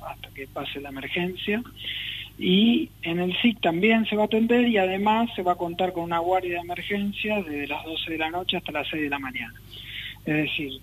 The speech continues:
los caps que atienden con turnos programados y para las urgencias, a partir de las doce de la noche y hasta las seis de la mañana,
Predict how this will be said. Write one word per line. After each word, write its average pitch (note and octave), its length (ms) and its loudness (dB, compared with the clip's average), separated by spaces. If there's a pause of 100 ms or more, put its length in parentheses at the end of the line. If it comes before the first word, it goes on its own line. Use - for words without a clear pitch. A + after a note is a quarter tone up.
(260)
los C3+ 640 -6
caps - 320 -2
que E3 80 -4
atienden E3 420 -2
con D3+ 340 -4
turnos E3+ 360 -2
programados A#3+ 920 2 (140)
y - 300 -12
para C#3+ 220 0
las D3+ 200 -2
urgencias, A3 720 -6
a C#3+ 80 -6
partir D3 280 -4
de D3 60 -2
las C#3+ 120 -2
doce D3+ 260 -6
de D3 40 -8
la C#3+ 140 -4
noche F3 280 -4
y C#3 40 -4
hasta C3+ 180 -12
las C3+ 180 -8
seis D#3+ 180 -4
de D3+ 60 -4
la D3+ 80 -4
mañana, F3 460 -6